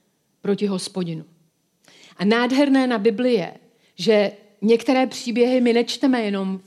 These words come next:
v jedné konkrétní biblické knize, ale můžeme najít jejich kontext i v dalších knihách. A Nátan vůbec nevěděl, jak David zareaguje na to, když ho konfrontuje s tím příběhem.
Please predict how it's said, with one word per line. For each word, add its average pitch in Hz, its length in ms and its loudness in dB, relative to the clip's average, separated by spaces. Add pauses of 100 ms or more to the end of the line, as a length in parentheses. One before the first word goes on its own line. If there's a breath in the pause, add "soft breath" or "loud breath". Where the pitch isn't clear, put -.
v 180 120 -6
jedné 214 340 2
konkrétní 202 560 -2
biblické 196 500 -2
knize, 190 440 -6 (100)
ale 175 140 -8
můžeme 208 400 -2
najít 208 540 -4 (220 soft breath)
jejich 208 260 0
kontext 190 680 -6 (200 soft breath)
i 185 80 -12
v 160 60 -14
dalších 190 420 -6
knihách. 175 440 -8 (840 soft breath)
A 175 400 -2
Nátan 247 480 0
vůbec 294 420 0
nevěděl, 269 420 2
jak 196 180 0
David 214 280 0
zareaguje 226 640 0
na 208 120 0
to, 240 120 -4
když 208 240 -2
ho 220 100 -4
konfrontuje 233 800 -2
s - 120 -10
tím 196 140 -4
příběhem. 190 720 -4